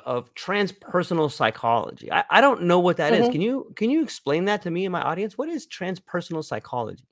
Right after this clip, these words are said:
Speaker 2: Transpersonal. So, I mean, I think it em-, embraces, uh, Stanislav Gross. H-, have you heard of Stanislav Gross?
Speaker 1: Of course, yeah.
Speaker 2: Yeah. So he was one of the proponents of,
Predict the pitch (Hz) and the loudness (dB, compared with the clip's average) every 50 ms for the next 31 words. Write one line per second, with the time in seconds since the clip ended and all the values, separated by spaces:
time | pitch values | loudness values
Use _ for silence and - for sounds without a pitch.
0 | _ _ _ _ _ _ _ _ _ _ _ _ _ - - 339 359 359 349 - | _ _ _ _ _ _ _ _ _ _ _ _ _ -4 0 2 2 2 2 2
1 | 359 359 359 359 349 - 262 226 208 190 190 196 190 - 277 277 277 294 277 - | 2 4 4 4 2 0 -2 -2 0 0 0 -2 -2 0 2 4 6 4 4 4
2 | 294 311 339 339 320 294 247 294 285 - 381 381 370 311 - - - - - 294 | 4 4 4 4 4 2 2 0 0 2 2 4 4 2 0 -4 -6 -2 0 0
3 | - - 269 262 262 - - 233 240 233 240 254 262 277 262 - - 262 247 247 | 0 2 0 0 0 0 0 0 0 0 0 2 2 2 2 2 6 8 8 8
4 | 233 220 226 - - - - - _ - 196 185 180 185 185 - - 269 262 254 | 8 6 2 -4 -8 -10 -10 -12 _ -8 -6 -6 -4 -6 -4 0 2 2 4 2
5 | 247 - - 233 233 - - 254 240 240 226 226 - - - - - 240 240 - | 2 0 -2 -4 -4 0 4 6 8 8 8 6 2 -10 -10 -6 0 0 2 2
6 | - 277 269 311 311 339 370 349 262 - - 240 214 190 190 - - - 180 180 | 2 0 0 2 4 6 4 4 4 2 -2 -2 -2 -2 -2 -4 -4 -4 -4 -4
7 | - - - 196 147 143 - - - - 214 247 - - 170 - 254 - 247 262 | -4 -4 0 4 4 4 4 2 0 0 0 0 2 0 -4 -4 -4 -2 0 2
8 | 294 302 302 302 302 294 277 262 240 214 190 175 175 175 175 170 _ _ _ _ | 4 6 6 6 8 8 6 6 4 2 2 0 0 -2 -6 -10 _ _ _ _
9 | _ _ _ _ _ _ _ - - - 233 226 233 220 262 269 262 254 247 247 | _ _ _ _ _ _ _ -8 -2 2 4 6 6 6 4 4 2 2 2 0
10 | - 226 214 202 196 - - 190 - - 208 202 196 185 175 165 - - - 180 | 0 -2 -2 -2 -4 -6 -10 -12 -8 -6 -4 -2 -2 -2 -4 -6 -8 -8 -6 -6
11 | 170 | -6